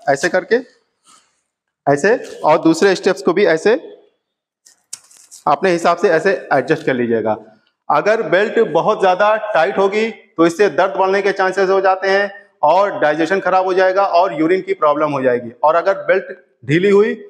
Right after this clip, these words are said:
तो ये इधर उधर भागेगी। तो आप अपने हिसाब से, अपने आराम के हिसाब से बेल्ट को बांधिए तो आपको ज़्यादा फायदा मिलेगा। जब भी आपको कमर का दर्द हो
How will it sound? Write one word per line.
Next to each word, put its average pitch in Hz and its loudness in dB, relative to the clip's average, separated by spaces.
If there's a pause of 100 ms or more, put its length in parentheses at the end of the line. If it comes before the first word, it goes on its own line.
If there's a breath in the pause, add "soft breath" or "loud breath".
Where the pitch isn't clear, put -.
(200)
तो 175 6
ये 185 4
इधर 170 0
उधर 180 0
भागेगी। 147 -2
तो 170 -2
आप 175 2
अपने 196 -2
हिसाब 185 0
से, 190 2
अपने 170 -2
आराम 160 0
के 180 -2
हिसाब 170 -2
से 196 0 (380)
बेल्ट 170 0
को 175 0
बांधिए 165 0
तो 185 0
आपको 151 0
ज़्यादा 147 0
फायदा 131 -2
मिलेगा। 110 -4 (800)
जब 156 -2
भी 214 0
आपको 190 2
कमर 180 0
का 180 -2
दर्द 185 -2
हो 202 2